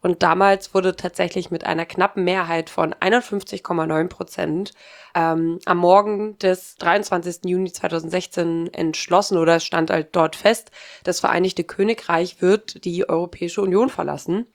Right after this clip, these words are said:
Und ja, wie wir schon gesagt haben, bis zum tatsächlichen Austritt des Landes sollten dann eben noch, äh, ja, einige Jahre vergehen, um genau zu sein, dreieinhalb. Aber die Weichen wurden eben in jener Nacht vom dreiundzwanzigsten Juni zweitausendsechzehn gestellt.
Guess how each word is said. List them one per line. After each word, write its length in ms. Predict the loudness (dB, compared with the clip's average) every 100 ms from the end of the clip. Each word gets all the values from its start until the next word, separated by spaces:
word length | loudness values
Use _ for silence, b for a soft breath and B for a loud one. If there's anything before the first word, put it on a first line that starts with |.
| _ -2
Und 320 | 2 2 0 -6
ja, 220 | -4 -2
wie 120 | -2 -2
wir 100 | -2
schon 160 | -4
gesagt 360 | -2 -2 -2 -2
haben, 180 | -2 -2
bis 200 | -4 -2
zum 220 | -4 -2
tatsächlichen 680 | -8 0 0 0 -6 -8 0
Austritt 540 | 0 0 -4 -6 -6
des 160 | -8 -2
Landes 420 | 0 2 -2 -4 B B B B B
sollten 380 | 4 4 4
dann 280 | 2 4 2
eben 280 | 4 4 6
noch, 340 | 4 4 2
äh, 220 | 0 2 2
ja, 160 | 2
einige 340 | 2 2 0 2
Jahre 380 | 2 2 0
vergehen, 460 | -6 -6 0 2 2
um 120 | 0
genau 220 | -2 -2
zu 220 | -4 -6 -4
sein, 200 | -2 -4
dreieinhalb. 680 | -6 -8 -6 2 4 4 0 B B B
Aber 240 | 2 6 4
die 180 | 4 2
Weichen 360 | 2 0 0
wurden 240 | 2 2 2
eben 220 | 0 2
in 140 | 2
jener 260 | 2 0 0
Nacht 360 | -2 -6 -10
vom 240 | -4 -2 0
dreiundzwanzigsten 800 | 2 0 0 -4 -4 -4 -4 -4
Juni 320 | -2 -2 -2
zweitausendsechzehn 720 | -2 -2 0 0 -2 -2 -6
gestellt. 480 | -6 -6 -4 -6 -8